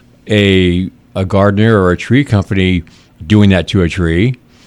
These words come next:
and they'll think, "Well, that must be the way you do it because that's the way they're doing it." And they just, and they do it themselves, but they just kinda follow suit. And so just to let everybody who's listening know that,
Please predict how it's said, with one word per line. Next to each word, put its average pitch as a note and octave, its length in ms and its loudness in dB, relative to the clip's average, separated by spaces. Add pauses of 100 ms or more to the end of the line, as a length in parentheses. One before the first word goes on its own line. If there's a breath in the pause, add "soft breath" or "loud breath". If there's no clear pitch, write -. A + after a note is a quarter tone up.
(320 soft breath)
and G2+ 160 2
they'll G#2 140 2
think, G2 240 -2
"Well, F2+ 140 0
that G#2 120 -2
must A2 160 -2
be A#2 100 0
the G#2 120 0
way G2+ 140 0
you F#2+ 100 0
do C3 220 2
it C#3 100 -4
because F#2+ 180 -4
that's G2+ 160 0
the G#2+ 60 -2
way F#2 120 2
they're D3 140 0
doing F2+ 300 -2
it." C3 200 -2 (380 soft breath)
And A2 140 2
they G#2+ 140 2
just, G#2 220 -6
and G2+ 720 0
they G2 160 2
do G#2 140 2
it C3 120 -2
themselves, A2 560 0
but G#2+ 100 0
they G2+ 100 0
just F#2+ 140 -6
kinda F#2+ 240 -2
follow G2 300 0
suit. C3+ 440 -2 (580 soft breath)
And F#2+ 280 0
so F#2+ 680 0 (180)
just B2+ 260 -6
to G#2+ 100 0
let G#2 200 2
everybody G#2 400 0
who's F#2+ 200 -2
listening G2 440 0
know A#2+ 300 2
that, F2+ 300 0